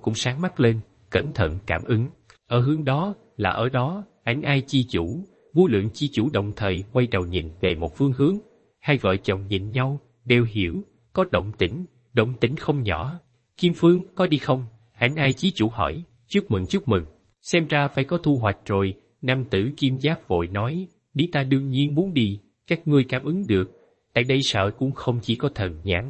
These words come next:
tộc chúng ta, hai người các ngươi không nhất định chống lại được, ta phải giúp chứ."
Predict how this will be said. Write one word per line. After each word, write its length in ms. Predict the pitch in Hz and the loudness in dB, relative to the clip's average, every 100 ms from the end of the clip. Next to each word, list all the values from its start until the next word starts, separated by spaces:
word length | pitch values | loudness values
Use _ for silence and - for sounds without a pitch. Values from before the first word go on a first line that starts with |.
| - | -2
tộc 240 | 92 - | -4 -4
chúng 220 | - 175 165 | -4 -4 0
ta, 320 | 107 107 104 - _ _ | -2 -2 -6 -12 _ _
hai 200 | - 120 | 0 0
người 200 | 101 85 | 0 -2
các 240 | 139 131 | -2 0
ngươi 240 | 120 110 101 | 2 4 2
không 300 | - 113 113 | 0 -2 0
nhất 120 | 175 - | -2 -2
định 220 | 82 85 | -4 -2
chống 200 | - 131 | -4 -4
lại 140 | 117 | -4
được, 340 | 78 87 85 _ _ - | -2 -2 -2 _ _ -4
ta 180 | 104 | -4
phải 180 | 104 98 | -2 -4
giúp 160 | 110 147 | -2 -2
chứ." 160 | - 185 | 0 -2